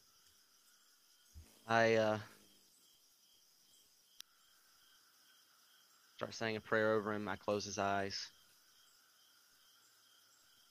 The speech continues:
Take his badge. I walk over to Jesse. "You are the right man for the job for this,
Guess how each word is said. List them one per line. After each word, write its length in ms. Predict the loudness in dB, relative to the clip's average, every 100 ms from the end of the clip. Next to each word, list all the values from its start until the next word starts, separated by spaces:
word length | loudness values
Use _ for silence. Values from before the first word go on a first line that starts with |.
| -20 -14
Take 180 | -6 -6
his 140 | -6
badge. 540 | -2 0 0 0 -6 -8 -16 -20 -20 -20 -20 -20 -20 -20 -20 -20 -20 -20 -20 -20 -20 -20 -20 -14
I 40 | -4
walk 240 | -2 0
over 140 | -2 -4
to 60 |
Jesse. 460 | -4 -4 -4 -8 -10 -18 -20 -20 -20 -20 -20 -20 -20 -20 -20 -20 -20 -20 -20 -20 -20 -20 -20 -20 -20 -20 -20 -20 -20 -20 -20 -20 -20 -20 -20 -20 -20 -20 -20 -18 -6
"You 160 | -2
are 260 | 0 0 -2 -8 -20 -20 -4
the 140 | 2
right 220 | 4 4
man 200 | 4 -2
for 120 | -2 -4
the 60 |
job 300 | 2 4 4
for 100 | 2
this, 400 | -6 -4 -6 -8